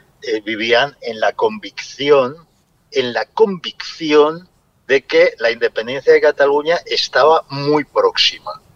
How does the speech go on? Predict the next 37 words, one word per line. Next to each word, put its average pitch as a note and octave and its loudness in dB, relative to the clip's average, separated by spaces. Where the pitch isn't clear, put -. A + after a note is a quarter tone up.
Tal G#2 2
como A2+ -2
se A#2 -2
dice A2+ 0
en G#2 -2
catalán, A2 0
que A2 -2
la, F#2+ 0
la F2 -6
frase - -2
que F#2+ -6
repetía F#2+ -2
todo G2+ 0
el G2 -4
mundo, C#3+ 0
"hasta - -4
a C3 0
tu - -10
ca". - -4
A B2+ -2
tu - -6
ca D#3+ 0
quiere C3+ -4
decir D#3+ -6
que D#3 -4
está F#3 -2
ya, D#3 0
al A#2+ -6
llegar, C3+ 0
inmediata. D3+ -4
Y C3 -6
se - -2
lo D3 4
creían G3 2
de E3+ 4
verdad. F#3+ 0
Eh, A#2+ 4